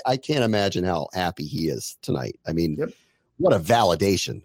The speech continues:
Speaker 1: I mean, uh, just think about the year that's gone on here. You know, think about what's gonna be in the news tomorrow, you know, like, what they're just dealing with here, what he had to try to turn around,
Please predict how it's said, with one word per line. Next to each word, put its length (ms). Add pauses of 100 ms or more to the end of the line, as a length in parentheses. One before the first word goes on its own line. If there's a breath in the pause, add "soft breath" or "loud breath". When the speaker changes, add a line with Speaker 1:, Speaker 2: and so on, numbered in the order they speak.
Speaker 1:
I 80
mean, 200
uh, 140
just 300
think 180
about 220
the 80
year 260
that's 160
gone 240
on 380
here. 540 (500)
You 100
know, 320
think 220
about 180
what's 140
gonna 80
be 100
in 80
the 80
news 440
tomorrow, 640 (240)
you 100
know, 140
like, 400
what 320
they're 260
just 340
dealing 480
with 420
here, 640
what 180
he 160
had 240
to 80
try 240
to 80
turn 240
around, 560